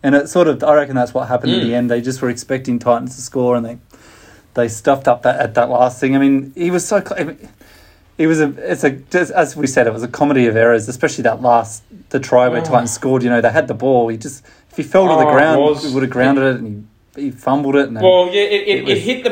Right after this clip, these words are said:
Speaker 2: post, it then bounced, then he got it, then he got hit in the tackle and lost it, and then the Titans player just grazed his hand on it. It wasn't even a convincing put down, but he, he got it, he got enough. So it was just such a,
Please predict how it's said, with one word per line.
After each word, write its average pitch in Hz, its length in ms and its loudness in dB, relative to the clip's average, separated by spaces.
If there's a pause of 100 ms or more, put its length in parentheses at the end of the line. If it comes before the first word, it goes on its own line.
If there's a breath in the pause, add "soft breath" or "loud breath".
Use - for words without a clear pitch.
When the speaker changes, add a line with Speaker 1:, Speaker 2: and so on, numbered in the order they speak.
Speaker 2:
post, 202 440 0
it 175 80 -8
then 180 240 -8
bounced, 180 420 -2
then 185 140 -2
he 185 160 -6
got 160 240 2
it, 175 160 0
then 156 120 -4
he 185 60 -8
got 185 260 -2
hit - 480 -12
in 190 60 -18
the 180 60 -8
tackle 165 480 -6
and 135 160 -4
lost 170 360 -2
it, 180 160 -2
and 147 120 -8
then 165 300 -4 (400 soft breath)
the - 60 -18
Titans 170 360 -2
player 165 280 0
just 175 280 0
grazed 170 340 0
his 160 160 -12
hand 160 400 -6
on 165 100 0
it. 165 40 -6
It 160 60 -8
wasn't 202 220 -2
even 190 80 -4
a - 80 -6
convincing 190 800 -8 (680)
put 208 260 0
down, 175 340 0
but 156 80 0
he, 151 140 -6
he 143 160 -12
got 175 260 2
it, 180 160 -2
he 143 80 -12
got 156 160 -2
enough. 190 360 -8
So 160 280 0
it 123 260 -6
was 139 240 -8
just 139 200 -6
such 139 220 -4
a, 107 240 -6